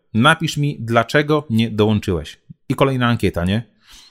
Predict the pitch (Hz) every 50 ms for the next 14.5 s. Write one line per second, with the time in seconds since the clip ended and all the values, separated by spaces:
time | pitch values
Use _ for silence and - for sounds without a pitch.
0 | _ _ - 113 - - 143 156 156 147 139 - 139 131 151 147 - 147 135 123
1 | 113 113 104 107 147 156 151 - - 175 156 147 143 - - 156 - 151 139 -
2 | 123 - 135 131 139 139 135 139 143 127 120 113 117 - - - 139 127 127 120
3 | 117 113 107 - 95 - 98 85 80 76 76 _ _ - - - - - - -
4 | - - - - 127 123 123 127 123 127 123 120 135 123 110 104 143 151 - 156
5 | 131 120 120 123 127 123 - - 117 - 117 - - 120 107 110 107 107 151 180
6 | - - _ _ _ _ _ - 113 - 135 131 135 135 135 131 - - 127 123
7 | 127 123 127 127 123 - - 120 - - - 135 120 113 - 135 - - 135 117
8 | 120 117 113 139 175 165 - 156 143 135 143 147 147 143 143 139 - - 131 123
9 | 131 131 127 120 120 117 110 - 113 - - 107 92 87 - - 92 90 90 98
10 | 107 113 - 123 123 117 - - 117 110 113 - 139 135 120 120 120 117 - 123
11 | 107 - 101 85 - 85 85 156 202 330 339 - 156 127 113 107 117 110 98 95
12 | 110 101 - - 90 92 85 87 80 78 78 73 73 - _ _ _ _ - -
13 | - 120 156 170 - 208 170 165 151 139 - 139 120 113 - 123 117 113 98 98
14 | 87 90 85 92 95 95 95 98 92